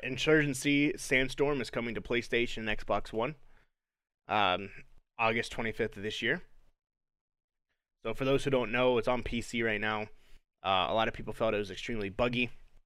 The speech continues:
Um, there is a co-op, uh, feature to it as well. Um, the game was playable at pax, for those who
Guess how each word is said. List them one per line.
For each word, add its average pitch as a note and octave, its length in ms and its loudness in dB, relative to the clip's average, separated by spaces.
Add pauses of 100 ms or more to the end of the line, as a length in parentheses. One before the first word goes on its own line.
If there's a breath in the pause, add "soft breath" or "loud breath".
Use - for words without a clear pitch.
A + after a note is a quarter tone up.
(920)
Um, G2 320 -2 (120)
there A2+ 260 0
is F#2+ 100 -4
a G2 60 -6
co-op, B2+ 560 2 (460 soft breath)
uh, F#2+ 180 2 (160)
feature A#2+ 580 0 (540)
to A#2+ 140 -2
it G#2+ 60 2
as F#2+ 180 -6
well. C#3 340 4 (260)
Um, G2 420 -2 (800)
the G#2+ 60 -10
game C3+ 200 6
was A#2 100 0
playable B2+ 480 6
at - 80 -4
pax, - 480 6 (800)
for A#2+ 80 -6
those A2+ 320 -2
who G#2+ 420 -6